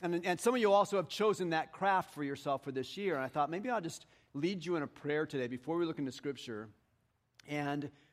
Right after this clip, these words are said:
through the prayer, just kinda set a pattern for you that may be helpful to you as you're praying to God and you're talking to him on your own. So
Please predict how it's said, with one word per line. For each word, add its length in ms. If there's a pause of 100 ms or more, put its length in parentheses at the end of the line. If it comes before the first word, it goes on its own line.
(120)
through 240
the 100
prayer, 400
just 180
kinda 220
set 220
a 40
pattern 380
for 140
you 60
that 100
may 140
be 120
helpful 340
to 60
you 160
as 240
you're 80
praying 500
to 100
God 260
and 80
you're 80
talking 360
to 60
him 240
on 220
your 180
own. 220
So 280